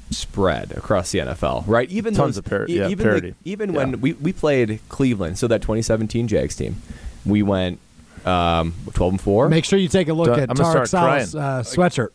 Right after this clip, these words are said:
Speaker 1: Yeah.
Speaker 3: Cleveland Browns
Speaker 1: Okay.
Speaker 3: alumni, it
Speaker 1: Okay,
Speaker 3: says.
Speaker 1: this
Speaker 3: Yeah.
Speaker 1: is gonna be a kind of a compliment. So the year that they went to the Cleveland Browns in general, they, they went oh and sixteen that year, right? And we played them at Cleveland. We won by a field goal. It was back and forth all game. That was a tough team.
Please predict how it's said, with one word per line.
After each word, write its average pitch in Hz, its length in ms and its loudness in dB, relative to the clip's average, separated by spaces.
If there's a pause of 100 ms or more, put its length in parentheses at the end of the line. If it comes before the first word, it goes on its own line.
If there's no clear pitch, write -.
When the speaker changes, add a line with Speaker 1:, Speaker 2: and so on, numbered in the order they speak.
Speaker 1:
Yeah. 170 160 4
Speaker 3:
Cleveland 165 220 4
Browns 165 260 2
Speaker 1:
Okay. 147 140 4
Speaker 3:
alumni, 160 420 2
it 107 100 -4
Speaker 1:
Okay, 196 80 2
Speaker 3:
says. 117 220 2
Speaker 1:
this - 80 2
Speaker 3:
Yeah. 139 120 4
Speaker 1:
is 113 60 0
gonna 175 160 2
be 151 260 2 (400)
a 151 60 0
kind 175 200 0
of 143 80 -2
a 135 40 -4
compliment. 98 420 -4 (240)
So 170 180 4
the 160 100 0
year 190 200 2
that 190 180 0
they 165 140 2
went 151 320 4
to 160 80 -2
the 135 120 0
Cleveland 110 420 0
Browns 90 200 0
in 90 60 -4
general, 85 280 -6 (120)
they, 180 160 6
they 175 160 2
went 175 140 2
oh 156 80 4
and 143 100 0
sixteen 131 320 -6
that 95 140 -4
year, 62 160 -6
right? 95 240 0 (520)
And 139 460 2 (140)
we 185 140 2
played 175 200 4
them 165 160 0
at 160 120 0
Cleveland. 147 420 0 (200)
We 175 80 2
won 226 200 4
by 202 80 2
a 185 100 2
field 196 320 2
goal. 120 220 2
It - 80 0
was 196 120 2
back 180 240 -2
and 170 80 -4
forth 170 240 0
all 147 280 2
game. 131 260 0 (160)
That 147 140 2
was 180 120 0
a 175 60 -2
tough 143 320 -2
team. 117 340 -2